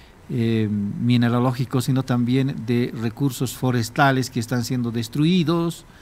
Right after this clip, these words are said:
eh, naturaleza que está siendo destruida, abuso y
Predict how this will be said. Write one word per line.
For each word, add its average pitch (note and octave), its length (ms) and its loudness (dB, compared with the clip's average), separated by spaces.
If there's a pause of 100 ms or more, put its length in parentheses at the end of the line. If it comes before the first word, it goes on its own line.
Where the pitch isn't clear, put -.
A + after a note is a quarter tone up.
(520)
eh, B2 500 2
naturaleza C3 600 2
que - 100 -4
está B2 160 -2
siendo B2+ 240 -2
destruida, C3+ 800 2 (920)
abuso C#3+ 600 2
y D3 160 0